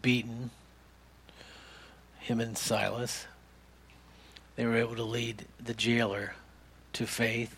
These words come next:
They were able to lead his whole family to f-, to faith. And I think they were up all night <laughs> because they washed their wounds and led people to the Lord. I mean, it was an all-night <laughs> experience, you know.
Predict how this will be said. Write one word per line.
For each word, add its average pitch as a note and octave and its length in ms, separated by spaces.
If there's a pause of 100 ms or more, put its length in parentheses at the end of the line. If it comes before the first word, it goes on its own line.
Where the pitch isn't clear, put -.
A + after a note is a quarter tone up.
They A2 100
were G#2+ 320 (140)
able A2 260
to G#2 60
lead A2 180
his G#2 180
whole A2 200
family B2+ 560 (640)
to - 80
f-, - 340 (200)
to - 120
faith. G2 560 (840)
And A#2+ 180
I F2 220
think F#3+ 220
they E3 80
were C3 100
up B2 180
all B2 140
night B2 380 (180)
<laughs> - 440
because A2+ 200
they A#2 80
washed A2 380
their G#2 140 (720)
wounds B2 380
and G2+ 220 (680)
led B2 280
people A2+ 260
to G#2 80
the A2+ 60
Lord. A2 360
I B2 40
mean, A#2 180
it A#2 80
was G#2 140
an A#2+ 100
all-night B2 300
<laughs> - 0
experience, C3+ 800
you G#2+ 100
know. A2 220